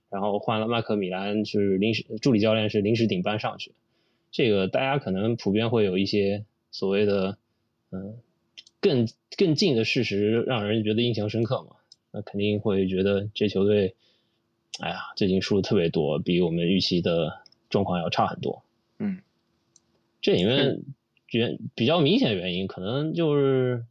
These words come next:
Speaker 1: 伤病比较多吧，他们花了好多钱，然后引进的博格达诺维奇、加里纳利都有伤病，一个缺了三分之一，一个缺了一半，然后复出了之后状态也不怎么样。
Speaker 2: 嗯。
Speaker 1: 那你觉得，你觉得他们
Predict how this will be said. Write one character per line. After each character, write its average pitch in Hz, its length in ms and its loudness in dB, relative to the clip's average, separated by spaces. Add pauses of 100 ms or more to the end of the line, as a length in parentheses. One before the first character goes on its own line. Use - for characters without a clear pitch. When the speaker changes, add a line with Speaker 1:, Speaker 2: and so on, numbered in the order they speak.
Speaker 1:
伤 180 260 0
病 143 140 2
比 95 40 -6
较 98 140 -8
多 104 180 -2
吧， 92 180 -6 (180)
他 117 140 -8
们 117 200 -2
花 120 220 0
了 117 80 2
好 95 160 -2
多 110 120 2
钱， 98 360 -4
然 98 160 -4
后 104 340 0 (400)
引 95 220 0
进 113 180 2
的 95 160 2
博 101 160 2
格 113 80 2
达 113 160 2
诺 113 140 2
维 98 120 2
奇、 101 200 -4
加 110 160 0
里 95 100 0
纳 101 160 -2
利 101 180 2
都 110 300 2
有 95 80 0
伤 95 180 -14
病， 92 140 -16
一 104 100 -10
个 117 120 0
缺 113 260 -6
了 110 140 -4
三 110 200 -10
分 113 120 -8
之 113 180 -8
一， 113 80 -6
一 113 60 -6
个 120 100 0
缺 117 160 0
了 113 100 4
一 107 80 2
半， 104 280 -2
然 95 80 -12
后 110 160 -8
复 123 160 -10
出 120 200 -2
了 117 60 0
之 117 80 -4
后 117 140 2
状 120 180 -2
态 110 80 -4
也 95 80 -4
不 98 100 -8
怎 104 120 -10
么 95 100 -12
样。 113 220 -4 (560)
Speaker 2:
嗯。 98 100 -12 (340)
Speaker 1:
那 170 100 0
你 101 100 2
觉 92 160 2
得， 139 240 2
你 131 320 0
觉 104 160 0
得 127 160 2
他 135 140 -4
们 131 340 0